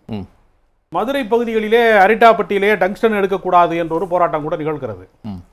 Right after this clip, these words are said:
Speaker 2: ஏன் ஒருவேளை வந்து விஜய் அங்கிருந்து தொடங்கவில்லை என்று கேட்டால், அது முழுக்க முழுக்க மத்திய அரசாங்கத்தை எதிர்க்க வேண்டி வரும் என்கிற காரணத்தினால கூட அதை தவிர்த்திருக்கலாம்.
Speaker 1: ம்.
Speaker 2: நேரடியாக அவர் என்ன செய்யறாருன்னா, மாநில அரசின் மீது குற்றச்சாட்டு சொல்வதற்கான ஒரு நல்வாய்ப்பாக இதை பயன்படுத்தி கொண்டாரோ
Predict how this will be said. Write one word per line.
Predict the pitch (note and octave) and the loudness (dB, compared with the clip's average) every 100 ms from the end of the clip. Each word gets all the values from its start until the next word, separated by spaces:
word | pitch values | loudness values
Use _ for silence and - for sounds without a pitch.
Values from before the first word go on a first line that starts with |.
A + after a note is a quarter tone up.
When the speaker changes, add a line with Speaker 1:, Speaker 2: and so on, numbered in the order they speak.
| _ _ _ _ _ | _ _ _ _ _
Speaker 2:
ஏன் | - C4+ D#4 | 2 4 4
ஒருவேளை | C#4 B3+ B3+ C#4 B3+ | 6 6 6 6 4
வந்து | A#3+ B3+ | 2 -2
விஜய் | A3+ B3+ | -2 0
அங்கிருந்து | A#3 A3 B3 A#3+ | 0 2 -2 -2
தொடங்கவில்லை | G#3 G#3 A3+ A3 G#3 | -2 -2 0 0 0
என்று | G3+ F#3 | -2 -4
கேட்டால், | E3+ F#3 B3+ B3 | -4 2 4 6
அது | G#3 A#3+ | 4 0
முழுக்க | A3+ C4+ C4+ | -4 -2 0
முழுக்க | A#3+ B3 C4+ | 0 0 0
மத்திய | A3 A#3+ D4 | 0 2 4
அரசாங்கத்தை | A#3+ B3 A#3 A3+ A3 | 6 4 2 0 0
எதிர்க்க | A3 A#3+ | -2 0
வேண்டி | A3 G#3 F#3+ | 0 0 -2
வரும் | F3+ G#3 | -2 -2
என்கிற | G3 F3 | -6 -6
காரணத்தினால | D#3+ E3 F3 D#3+ D#3 D3+ C#3+ | -2 0 -2 -4 -6 -6 -6
கூட | F#3+ C4+ | 0 2
அதை | A3 G#3 | 2 2
தவிர்த்திருக்கலாம். | G3+ C4 A#3 G#3 E3+ - - _ - | 0 0 0 -2 -2 -6 -10 _ -12
Speaker 1:
ம். | A2+ G2 _ _ _ _ | -10 -10 _ _ _ _
Speaker 2:
நேரடியாக | A3 D#4 E4 D4+ C#4 C#4+ | 4 6 6 6 8 8
அவர் | C4 | 6
என்ன | A#3+ | 6
செய்யறாருன்னா, | C4+ B3 A#3 A#3 C4+ | 0 0 -2 2 2
மாநில | A3 B3+ D4+ D4 B3+ | 4 4 4 6 6
அரசின் | A#3+ B3+ C4 A#3+ | 6 2 -2 -8
மீது | A#3+ A3 | -8 -10
குற்றச்சாட்டு | A#3 B3+ B3+ A#3+ A3+ | -10 -8 -4 -4 -4
சொல்வதற்கான | - G3+ G3+ G3 F#3+ G3 G#3 | -8 -10 -10 -6 -6 -6 -8
ஒரு | F#3 | -8
நல்வாய்ப்பாக | F#3 G#3 G#3+ G3+ F#3 F3+ G3+ F3+ - _ | -8 -4 -6 -4 -6 -4 -6 -8 -12 _
இதை | F3 F3+ | -10 -6
பயன்படுத்தி | F#3+ A3 G#3+ F#3 | -6 -6 -10 -10
கொண்டாரோ | E3+ E3+ E3 D#3+ C#3+ | -12 -4 -4 -4 -8